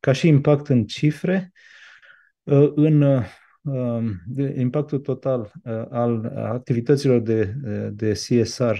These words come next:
de, de responsabilitate socială, al, la nivelul companiei S A P, a, a, apropo, compania S A P are la nivel global o sută zece mii de angajați și este prezentă în o sută patruzeci și șapte de țări. Deci, într-adevăr, avem o, avem o,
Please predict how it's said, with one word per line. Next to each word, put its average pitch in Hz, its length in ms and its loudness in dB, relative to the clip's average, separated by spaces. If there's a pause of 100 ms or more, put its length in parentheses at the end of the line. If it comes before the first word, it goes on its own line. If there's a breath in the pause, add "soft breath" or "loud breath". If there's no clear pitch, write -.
de, 104 200 -6 (120)
de 107 420 -2
responsabilitate 113 880 -2
socială, 110 640 -4 (360 loud breath)
al, 113 220 -2
la 117 120 0
nivelul 117 320 2
companiei 117 520 -2
S 110 100 -8
A 113 80 -4
P, - 80 -10 (140)
a, 127 160 -10
a, 131 220 -6
apropo, 127 360 -4
compania 123 420 0
S 117 100 -10
A 117 80 -4
P 120 60 -14
are 123 360 -2 (180)
la 117 80 -4
nivel 120 260 -4
global 117 320 -2
o 117 100 -6
sută 120 420 -6
zece 120 320 -2
mii 113 200 -2
de 113 100 -8
angajați 113 480 -4
și - 100 -6
este 120 180 -8
prezentă 117 440 -4
în 113 160 -4
o 123 120 -6 (240)
sută 123 200 -6
patruzeci 123 400 -2
și 120 100 -10
șapte 120 320 -4
de 117 80 -2
țări. 117 220 0
Deci, 113 200 -2 (280 loud breath)
într-adevăr, 131 520 2
avem 123 300 0
o, 120 220 -2 (720 loud breath)
avem 127 300 -2
o, 120 200 -2